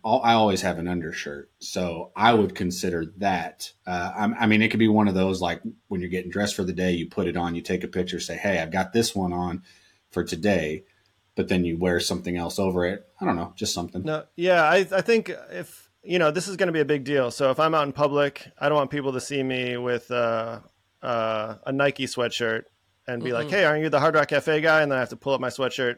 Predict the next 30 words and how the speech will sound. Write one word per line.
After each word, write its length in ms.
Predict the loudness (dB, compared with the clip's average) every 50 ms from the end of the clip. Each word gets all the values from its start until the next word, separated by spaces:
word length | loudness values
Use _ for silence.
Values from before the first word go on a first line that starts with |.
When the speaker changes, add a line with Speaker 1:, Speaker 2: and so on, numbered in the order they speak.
| _
Speaker 2:
So 160 | -6 0 0 0
I 40 | 2
think 160 | 2 0 -2
it's 100 | -2 0
gotta 240 | 2 2 4 2 2
say 460 | -2 0 2 4 6 4 4 2 -2 -8 -16 -20 _ _ _
Hard 180 | 0 0 2 2
Rock 160 | 2 0 0
Cafe 260 | -2 -4 -2 -2 -2
across 300 | -2 -2 -2 -4 -4 -4
my 100 | -4 -6
chest, 480 | -4 -4 -2 -2 -2 -4 -6 -12 -14 -18 _ _ _ _ _ _ _ _ _ -8
um, 560 | -6 -4 -4 -4 -4 -4 -6 -8 -12 -14 -16 _ _ _ _ _ _
at 120 | 2 2 4
all 100 | 4 2
Speaker 3:
Yeah. 60 | 2
Speaker 2:
times. 480 | -2 -4 -6 -6 -8 -10 -12 -14 -14 _ _ _
So, 380 | -10 -6 -4 -4 -4 -6 -10 -16 _ _
but 100 | 2 4
I 60 | 4
may, 240 | 6 6 4 2 2 0 2
I, 280 | 4 4 4 4 0 -4 -6
if 120 | -2 2
I'm 100 | 2 4 4
wearing 220 | 4 4 4 4
a 40 | 4
Hard 160 | 4 4 4 6
Rock 160 | 4 4 4
Cafe 220 | 0 -2 -2 -2
sweatshirt, 800 | -2 -4 -4 0 2 2 2 2 0 -2 -2 -2 -2 -4 -12 -20